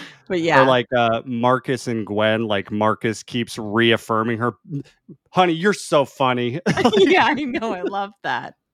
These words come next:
Speaker 1: They're so
Speaker 2: Or
Speaker 1: great together, and all the shit that they say and come up with is just fucking, I, they get me for some <laughs> reason. I love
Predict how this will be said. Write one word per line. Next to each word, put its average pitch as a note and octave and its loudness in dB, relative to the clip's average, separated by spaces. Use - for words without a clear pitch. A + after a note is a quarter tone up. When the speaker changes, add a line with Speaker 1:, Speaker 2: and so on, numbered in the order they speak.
Speaker 1:
They're A3 4
so - 4
Speaker 2:
Or D3 0
Speaker 1:
great F3+ 0
together, G3 0
and F#3 -2
all F3+ 2
the F#3+ -6
shit F#3 -6
that F#3 -8
they F#3 2
say F#3 2
and F3 -4
come F3 -4
up E3 0
with G3 -2
is F3 -6
just - -8
fucking, D#3 -4
I, D3 -4
they E3 0
get D3+ -2
me C3 -4
for F#3+ -6
some G3+ 2
<laughs> - -
reason. G#3+ 0
I E3 -4
love D3 -4